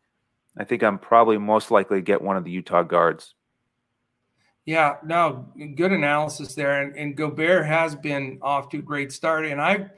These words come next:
Speaker 2: I've not been on him at all. I mean, I think his price is so high. I mean, at eight two, you just don't know, you know,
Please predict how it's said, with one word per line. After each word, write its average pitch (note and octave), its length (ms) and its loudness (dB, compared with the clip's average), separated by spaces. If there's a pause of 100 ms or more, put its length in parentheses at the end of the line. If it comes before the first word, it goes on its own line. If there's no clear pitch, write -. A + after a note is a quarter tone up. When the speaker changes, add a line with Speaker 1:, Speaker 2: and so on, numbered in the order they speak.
(300)
Speaker 2:
I've G#3+ 220 2
not G#3+ 240 2
been F#3 100 0
on E3+ 200 0
him C#3+ 100 -4
at C3 80 -4
all. C#3+ 380 2
I C3+ 100 -6
mean, C#3+ 220 -4
I D#3 80 -4
think D#3 180 -8
his C3 140 -12
price B3 460 -8
is B2+ 140 -14
so A#2+ 140 -12
high. D#3 500 -2
I B2 40 -14
mean, C#3 240 -12
at C3 100 -16
eight G3 300 -4
two, F3+ 500 -6 (480)
you F#3 100 -10
just G3 280 -6
don't F#3+ 240 -2
know, F#3 380 -2
you D#3 100 -10
know, C3+ 260 -8